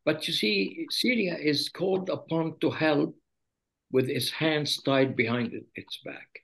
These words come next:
Uh, the United Nations estimated that the cost is about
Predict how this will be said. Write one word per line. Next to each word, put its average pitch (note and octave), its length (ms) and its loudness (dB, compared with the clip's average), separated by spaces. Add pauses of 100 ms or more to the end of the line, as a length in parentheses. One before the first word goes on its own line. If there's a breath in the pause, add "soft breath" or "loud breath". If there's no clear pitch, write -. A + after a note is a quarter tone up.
(720 loud breath)
Uh, - 240 0
the B2 80 2 (600)
United D3+ 340 2
Nations D#3+ 560 2
estimated C3 800 0
that A2+ 260 0
the A#2 180 -10
cost D#3 500 -2
is C3 280 0
about A#2 440 -4